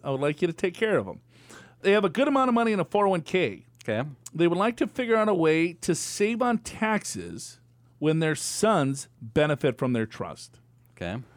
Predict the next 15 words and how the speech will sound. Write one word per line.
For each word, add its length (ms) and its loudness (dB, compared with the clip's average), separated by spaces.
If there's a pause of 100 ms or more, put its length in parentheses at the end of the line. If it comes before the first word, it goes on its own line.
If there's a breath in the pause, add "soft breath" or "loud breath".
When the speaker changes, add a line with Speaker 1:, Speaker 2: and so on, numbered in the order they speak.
(160 soft breath)
Speaker 1:
They 120 0
are 40 0
in 80 -2
their 160 -2
early 340 -2
eighties 600 0
and 160 -4
would 100 -4
like 220 -2
to 100 -6
convert 480 0
it 120 -6
to 140 -2
a 80 0
Roth, 500 0